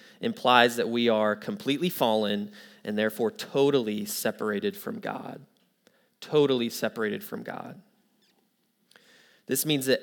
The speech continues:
every part of what we are as people has been tainted with sin. It's been tainted with darkness. And that's very important for us to point out, church, because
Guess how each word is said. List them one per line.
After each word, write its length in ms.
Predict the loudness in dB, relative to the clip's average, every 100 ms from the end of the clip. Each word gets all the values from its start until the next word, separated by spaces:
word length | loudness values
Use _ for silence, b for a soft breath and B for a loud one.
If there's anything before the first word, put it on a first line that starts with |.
| 6
every 360 | 6 6 0
part 340 | 0 4 6 6
of 100 | 4
what 140 | 2
we 100 | 4
are 140 | 4 4
as 140 | 2
people 280 | -4 -4 -2
has 140 | -2
been 140 | -4 -8
tainted 420 | -6 -4 -4 -4
with 160 | -2
sin. 280 | -2 -2 0
It's 100 | -2
been 160 | -4 -8
tainted 340 | -4 -4 -4
with 140 | -8 -4
darkness. 600 | -4 -2 -4 -4 -6 -12 B B B B B
And 140 | 0 4
that's 200 | 4 2 -10 -8
very 460 | 8 8 10 6
important 500 | 4 -2 2 2 2
for 100 | -2
us 120 | -2
to 80 | -2
point 260 | -4 0 2
out, 160 | 2
church, 300 | 0 -6 -6
because 360 | -6 -6 -6 -8